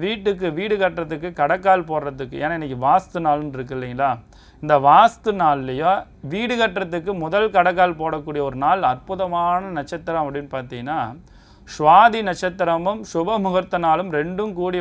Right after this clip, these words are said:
வரக்கூடிய ஒரு நாளில் வந்து வீடு கட்டுறதுக்கான கடைக்கால் போடும்போது அந்த வீடு வந்து லக்ஷ்மி கடாட்சத்தையும் சுபத்தன்மைகளும் சுபத்தமான ஒரு அமைப்பாற்றலும்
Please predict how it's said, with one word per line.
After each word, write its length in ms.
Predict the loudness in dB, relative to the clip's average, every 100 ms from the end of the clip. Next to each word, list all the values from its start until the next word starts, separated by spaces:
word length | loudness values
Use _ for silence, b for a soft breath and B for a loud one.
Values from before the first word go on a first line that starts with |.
| -2
வரக்கூடிய 360 | -4 -6 -4 -4
ஒரு 80 | -4 0
நாளில் 320 | 0 0 -2
வந்து 160 | -2 -6
வீடு 160 | -6 -6 -6
கட்டுறதுக்கான 520 | -8 -8 -8 -8 -8
கடைக்கால் 380 | -6 -4 -4 -6
போடும்போது 380 | -6 -8 -8 -8 -8
அந்த 120 | -8 -8
வீடு 180 | -6 -6
வந்து 200 | -6 -10 -12 -16 B B B -4 4
லக்ஷ்மி 380 | 4 2 -6 0 6
கடாட்சத்தையும் 680 | 8 8 4 -4 -4 -8 -4
சுபத்தன்மைகளும் 840 | -2 -2 -2 -2 -2 -2 -4 -6 -6
சுபத்தமான 600 | -4 -4 -2 2 4 4
ஒரு 80 | 2 2
அமைப்பாற்றலும் 680 | 0 -4 -2 -2 -4 -8